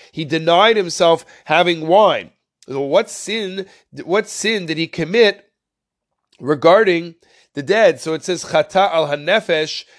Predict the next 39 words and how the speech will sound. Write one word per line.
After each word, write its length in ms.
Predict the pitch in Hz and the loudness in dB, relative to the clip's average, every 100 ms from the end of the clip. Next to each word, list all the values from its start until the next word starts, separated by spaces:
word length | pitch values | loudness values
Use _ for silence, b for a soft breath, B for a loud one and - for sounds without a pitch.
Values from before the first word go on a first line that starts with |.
| b | b
that 180 | - 160 | 2 2
was 180 | 165 135 | 2 -6
the 100 | 135 | -8
sin 340 | - - 214 | -10 -6 -4
that 100 | 180 | -4
he 120 | 147 127 | -4 -6
did. 340 | 110 117 123 | -4 -4 2
"Therefore, 540 | 170 185 - 233 214 | 4 4 4 4 4
a 80 | 165 | 2
person 420 | - 208 220 - | -2 -4 -4 -8
who 160 | 165 151 | -10 -12
fasts 880 | - - 196 254 202 180 - - - b b b | -8 0 2 4 2 2 -4 -12 -14 b b b
is 140 | 160 147 | -14 -12
in 120 | 165 | -14
some 380 | - 196 226 202 | -8 -4 -4 -2
ways 680 | 175 202 247 185 170 165 - b | 0 0 0 -2 -4 -6 -14 b
worse 540 | 135 147 233 277 202 - | -4 2 4 4 2 -4
than 160 | 165 | -2
a 240 | 170 165 - | -2 -2 -6
Nazir 840 | 151 170 156 185 269 214 196 190 B B | -2 -2 -2 -2 2 4 2 -2 B B
who 120 | 175 | 0
only 240 | 180 240 | 0 -2
denied 380 | 202 185 190 214 | 0 2 4 4
himself." 320 | 202 139 139 | 2 -2 -6
So 100 | 117 | -4
the 80 | 139 | -6
nefesh 480 | 143 165 247 220 180 | -4 0 0 0 -4
that 60 | 180 | -2
we're 80 | |
talking 260 | 175 196 190 | 0 0 2
about 140 | 175 | 0
here 100 | 190 | 0
is 120 | 185 147 | -2 0
not 280 | 233 269 - b b | 0 0 -2 b b
a 60 | 160 | 0
dead 260 | 170 165 | 2 2
person, 340 | 160 156 180 180 | 0 -2 0 -4
it's 120 | 175 | -2
himself. 640 | 196 202 - 208 247 165 | -2 -2 0 2 4 2